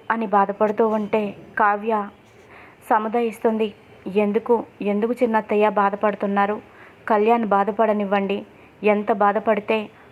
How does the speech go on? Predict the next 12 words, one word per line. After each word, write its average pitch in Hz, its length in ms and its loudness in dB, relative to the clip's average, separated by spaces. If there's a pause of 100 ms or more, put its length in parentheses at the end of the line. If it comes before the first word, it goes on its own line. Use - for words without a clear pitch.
అంత 214 260 0
బాధ 202 300 4
కూడా 208 420 0 (160)
బయటికి 190 400 -2
పోతుంది. 208 560 -2 (420)
మనసులో 214 440 0
దాచుకుంటే 214 680 -2 (120)
బాధ 208 320 2
ఇంకా 214 300 0
పెరుగుతుంది. 208 680 -4 (460)
తన 214 240 0 (300)
బాధంతా 202 640 0